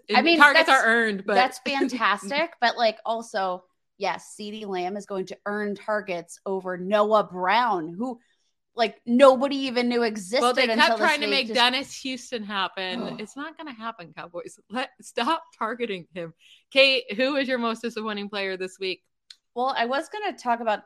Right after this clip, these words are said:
Speaker 1: Travis Etienne, 'cause obviously we've been super high on him as a podcast.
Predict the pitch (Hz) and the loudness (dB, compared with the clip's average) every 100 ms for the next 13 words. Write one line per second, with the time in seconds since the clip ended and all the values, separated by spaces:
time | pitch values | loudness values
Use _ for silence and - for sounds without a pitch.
0 | _ - 208 175 175 180 175 175 143 151 | _ -8 -6 -6 -10 -16 -14 -12 -12 -14
1 | 160 190 202 196 196 196 185 214 226 208 | -8 -4 -4 -6 -10 -10 -10 -10 -8 -8
2 | 208 196 190 180 180 185 180 196 202 175 | -8 -10 -10 -8 -4 -4 -4 -6 -10 -10
3 | 180 - 175 170 180 170 | -14 -8 -8 -6 -6 -6